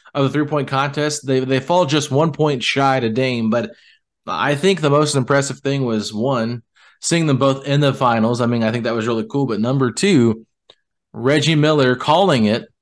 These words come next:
predicting that the Pacers were gonna win. I mean, there's just so much storylines here, Facci. I don't even know where you wanna start.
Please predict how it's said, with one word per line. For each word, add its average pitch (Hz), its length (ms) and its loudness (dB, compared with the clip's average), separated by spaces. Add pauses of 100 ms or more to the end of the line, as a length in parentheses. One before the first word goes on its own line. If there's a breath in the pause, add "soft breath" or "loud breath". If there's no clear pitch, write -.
(420 soft breath)
predicting 170 440 0
that 151 140 2
the 135 80 0
Pacers 139 420 -2
were 123 60 -2
gonna 123 160 0
win. 110 160 2
I - 20 2
mean, 139 100 4
there's 185 140 2
just 180 160 0
so 196 140 4
much 185 240 2
storylines 135 520 2
here, 127 100 -2
Facci. 123 260 -2
I 151 80 0
don't 170 80 2
even 151 100 2
know 131 120 2
where 120 140 2
you 110 80 2
wanna 101 120 0
start. - 340 -8